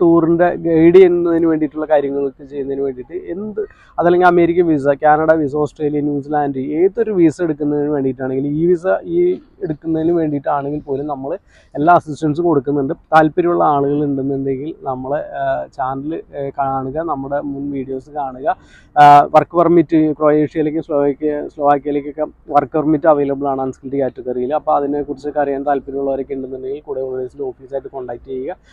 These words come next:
നമ്പർ നമ്മൾ ഈ വീഡിയോയിൽ കൊടുത്തിട്ടുണ്ട്. ഇതുവരെ തന്ന സപ്പോർട്ടുകൾക്കെല്ലാം വളരെ ആത്മാർത്ഥ നന്ദി അറിയിക്കണം. അതേപോലെ തന്നെ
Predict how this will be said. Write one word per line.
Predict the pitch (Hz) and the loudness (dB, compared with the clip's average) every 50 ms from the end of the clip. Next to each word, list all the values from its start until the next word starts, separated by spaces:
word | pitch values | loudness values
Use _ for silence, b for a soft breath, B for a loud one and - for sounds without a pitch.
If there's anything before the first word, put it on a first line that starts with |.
| b b - | b b 0
നമ്പർ | 160 156 165 175 180 190 | 2 2 4 4 4 4
നമ്മൾ | 190 185 175 170 165 | 4 4 4 2 2
ഈ | 165 | 2
വീഡിയോയിൽ | 160 147 135 135 139 135 135 | 2 2 2 2 2 2 2
കൊടുത്തിട്ടുണ്ട്. | 135 143 135 131 110 - 127 135 131 131 147 | 0 -2 -4 -4 -6 -10 -10 -8 -6 -6 -6
ഇതുവരെ | 151 139 147 147 147 | -4 -4 -4 -6 -6
തന്ന | 147 156 147 | -8 -10 -10
സപ്പോർട്ടുകൾക്കെല്ലാം | 131 151 143 - 135 135 131 135 135 131 127 - 139 135 139 139 120 - _ _ _ - | -10 -12 -12 -10 -8 -8 -6 -4 -6 -6 -6 -6 -4 0 0 0 0 0 _ _ _ -8
വളരെ | 139 139 139 156 | -4 -2 0 2
ആത്മാർത്ഥ | 156 143 131 143 139 135 135 147 | 2 0 0 -2 -6 -6 -6 -6
നന്ദി | 151 151 143 135 135 143 | -6 -4 -4 -4 -2 -2
അറിയിക്കണം. | 147 135 131 123 127 143 147 | -2 -2 -2 -4 -6 -4 -4
അതേപോലെ | 151 143 139 139 135 131 147 143 147 - 151 | -4 -4 -4 -6 -8 -8 -10 -10 -8 -8 -8
തന്നെ | 139 143 185 | -8 -8 -10